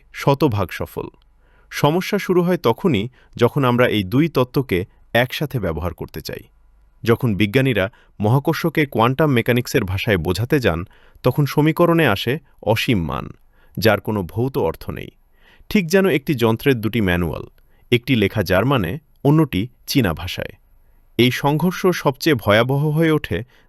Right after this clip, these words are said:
দুই জায়গায়। প্রথমত, বিগ ব্যাং। মহাবিশ্বের জন্ম মুহূর্তে সব কিছু ছিল একটি অতি ক্ষুদ্র বিন্দুতে। ঘনত্ব ও শক্তি ছিল প্রায় অসীম। এখানে কোয়ান্টাম মেকানিক্স দরকার,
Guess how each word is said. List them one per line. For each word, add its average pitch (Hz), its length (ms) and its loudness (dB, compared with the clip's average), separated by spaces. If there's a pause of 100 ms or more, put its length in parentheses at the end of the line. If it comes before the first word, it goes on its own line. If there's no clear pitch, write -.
দুই 110 200 4
জায়গায়। - 420 -4 (480)
প্রথমত, 143 440 2 (400)
বিগ 92 380 2
ব্যাং। 78 300 -8 (680)
মহাবিশ্বের 147 560 4
জন্ম 110 300 4
মুহূর্তে 160 480 0 (240)
সব 180 260 2
কিছু 185 300 -6
ছিল 170 280 0
একটি 110 260 0 (100)
অতি 147 280 0
ক্ষুদ্র 139 460 0
বিন্দুতে। 78 460 -6 (560)
ঘনত্ব 143 480 2
ও 110 140 2
শক্তি 147 360 -2
ছিল 90 320 -2 (220)
প্রায় 92 200 2
অসীম। - 380 -6 (800)
এখানে 160 320 2
কোয়ান্টাম 147 460 2
মেকানিক্স 107 460 0
দরকার, 73 300 -8